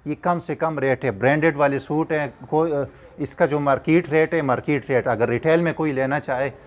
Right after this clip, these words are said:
तो ये आपको चार हज़ार, चार हज़ार दो सौ, उनतालीस सौ, मतलब ये ऐसा ही रेट होता है इसका, इससे कम नहीं होता। आप विजिट भी कर सकते हैं, आप देख भी सकते हो, मलेशियन सीवीसी या मलेशियन वॉशिंग वेयर,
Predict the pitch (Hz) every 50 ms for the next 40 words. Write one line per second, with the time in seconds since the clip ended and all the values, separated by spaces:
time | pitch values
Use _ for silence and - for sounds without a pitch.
0 | - - - 143 139 135 143 147 143 - 156 139 - - 147 143 139 135 131 127
1 | 139 135 135 - 143 131 123 123 117 117 123 117 107 127 135 131 131 - 131 131
2 | - 131 117 113 - 135 131 127 123 113 - 139 123 110 113 113 - 139 127 107
3 | 113 127 131 139 139 123 - - 131 127 110 104 107 101 - 107 95 - - 107
4 | 98 - - 127 117 - - 101 - - 135 131 131 120 120 117 110 104 101 -
5 | 117 107 - - - - - - 127 127 123 - 143 143 131 147 135 127 131 123
6 | - 139 127 - 143 120 - - 139 131 117 107 107 127 135 123 127 123 - -
7 | 131 - - 147 139 127 117 110 123 131 127 - 143 131 123 - - 113 104 113
8 | 110 - 139 127 123 110 110 107 110 117 120 - 139 127 120 110 104 104 - -
9 | 107 107 113 113 110